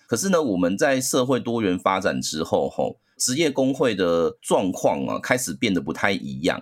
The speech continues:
而且呢，那个所谓的在过去啦，在法律上叫做产业工会的，其实在现实生活很多都叫做企业工会。所以像那个华航，那它其实从过去到现在就一直叫做企业工会。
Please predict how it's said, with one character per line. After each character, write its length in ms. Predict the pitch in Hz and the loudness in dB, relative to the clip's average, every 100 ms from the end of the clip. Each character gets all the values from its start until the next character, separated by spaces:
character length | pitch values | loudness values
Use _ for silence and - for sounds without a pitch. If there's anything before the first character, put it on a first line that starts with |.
| - | -4
而 100 | 156 | -4
且 160 | - 123 | 0 0
呢， 280 | 104 101 101 _ - | 2 0 -4 _ -6
那 120 | 113 | -2
个 160 | 98 90 | 0 0
所 280 | - 80 | -2 0
谓 160 | 123 127 | 2 2
的 180 | 98 - | 0 0
在 140 | 135 | 0
过 340 | 131 175 120 87 | 0 0 0 0
去 300 | - 104 58 | -2 -2 -2
啦， 180 | 53 - | -4 0
在 140 | 127 | -2
法 240 | - - | 0 -2
律 100 | 82 | -2
上 220 | 107 113 104 | 0 0 0
叫 80 | |
做 140 | 101 104 | -2 -2
产 260 | - 67 | -2 -2
业 100 | 85 | -2
工 240 | 92 80 82 | 0 0 -2
会 240 | - 69 | -2 -2
的， 120 | - | -4
其 160 | - - | -8 -6
实 160 | - 90 | -6 0
在 240 | 120 98 - - _ | 0 0 -8 -20 _
现 280 | - - 110 | -4 -2 0
实 200 | 87 87 | -2 0
生 240 | 101 104 | 0 -2
活 160 | 85 71 | -4 -4
很 220 | 69 67 | -4 -2
多 160 | 92 | -2
都 220 | 95 90 87 | 0 0 0
叫 180 | 90 | -2
做 260 | 82 87 78 | 0 -2 -2
企 260 | - 117 92 | -2 0 0
业 120 | 82 | 0
工 240 | 76 71 | -2 -4
会。 240 | - - - | -4 -4 -4
所 160 | 113 | -2
以 80 | 104 | 0
像 300 | 92 107 95 | 2 0 2
那 100 | 95 | -2
个 280 | 85 82 78 - - - | 0 -2 -2 -6 -20 -6
华 200 | - 80 | 2 2
航， 300 | 95 65 62 - | 2 -2 -2 -4
那 140 | 87 90 - | -2 -2 -2
它 100 | 110 | -6
其 160 | - 87 | -4 -4
实 60 | |
从 200 | - 80 | -4 -6
过 200 | 85 113 | -2 -2
去 160 | 87 101 | 0 0
到 140 | 87 | 0
现 160 | 82 82 | 0 -2
在 80 | 76 | -4
就 100 | 76 | -4
一 60 | 76 | -8
直 120 | 67 | -4
叫 120 | 71 | -4
做 120 | 71 | -4
企 220 | 71 - 65 | -4 -4 -4
业 100 | 64 | -6
工 240 | - 50 | -8 -10
会。 160 | - | -8